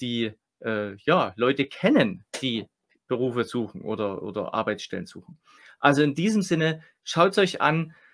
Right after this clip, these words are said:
guckt's bis zum Ende an. Ihr werdet, denke ich, an manchen Stellen interessante Sachen lernen. Was ich nicht, gleich mal vorab, was ich nicht sagen we-, werde, ist, welchen Beruf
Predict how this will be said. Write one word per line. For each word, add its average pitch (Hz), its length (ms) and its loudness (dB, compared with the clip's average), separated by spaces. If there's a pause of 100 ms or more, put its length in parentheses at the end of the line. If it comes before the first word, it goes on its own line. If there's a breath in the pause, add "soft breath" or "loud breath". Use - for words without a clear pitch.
(180 soft breath)
guckt's 160 240 -4
bis 160 180 0
zum 143 140 -2
Ende 156 260 2
an. 139 240 0
Ihr 123 220 0
werdet, 123 460 -2
denke 123 200 0
ich, - 280 -8
an 117 180 -2
manchen 185 340 2
Stellen 170 240 2
interessante 135 460 -2
Sachen 120 320 -8
lernen. 185 520 2 (600 soft breath)
Was 196 280 4
ich - 420 -2
nicht, 214 680 2
gleich 202 260 6
mal 180 180 8
vorab, 135 300 4
was 143 140 6
ich 151 120 0
nicht 254 240 2
sagen 185 300 2
we-, 160 300 2
werde, 147 240 2
ist, 151 320 -2
welchen 147 300 -2
Beruf 180 460 -2